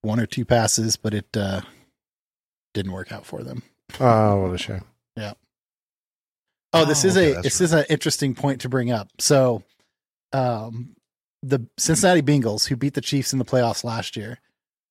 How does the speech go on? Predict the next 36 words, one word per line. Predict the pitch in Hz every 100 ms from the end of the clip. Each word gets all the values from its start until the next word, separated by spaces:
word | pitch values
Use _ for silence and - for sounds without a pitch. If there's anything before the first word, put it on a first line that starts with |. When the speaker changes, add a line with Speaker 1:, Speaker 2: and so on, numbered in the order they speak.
| -
Speaker 1:
uh, | 117
the | 113
Chiefs | - 165 170 - -
have | 143 135
this | 123 -
amazing | 139 139 139 131 131
quarterback | 135 120 117 110 -
that | -
for | 127
the |
last | 120 123 - _ _ _ -
three | 127
or |
four | 120 120
years, | 113 113 123
everybody | 107 113 110
has | -
said | 110 101
is, | 104
like, | 107 -
the |
next | 110 107 - - - _ _ _ _ _ -
great | 123 123 - -
N | 131
F | 120 123
L | 113
player. | 127 113 107 110 _ _ _ _ _ -
And, | 135 131 151 135 127
uh, | 131 120 113 -
the | 131
Cincinnati, | 127 165 160 175 151 151 143
so | - 131
Cincinnati's | 170 156 156 139
beat | 110 139
the | -
Chiefs, | - 127 113 -